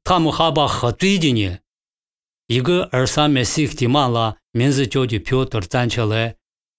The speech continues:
站到高头儿给人说了：“大众，你们把我听一会儿，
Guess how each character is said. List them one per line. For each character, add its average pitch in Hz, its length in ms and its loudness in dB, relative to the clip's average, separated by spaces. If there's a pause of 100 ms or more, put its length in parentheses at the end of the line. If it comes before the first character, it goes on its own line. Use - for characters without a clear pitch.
(100)
站 151 180 2
到 127 160 0
高 110 220 -2
头 127 180 -2
儿 127 260 -2
给 127 120 -2
人 107 240 0
说 101 200 -4
了 95 300 -2 (720)
：“大 170 260 2
众， 110 380 -2 (460)
你 185 120 0
们 196 180 4
把 175 140 2
我 190 160 2
听 151 240 0
一 147 60 2
会 185 160 0
儿， 113 380 -2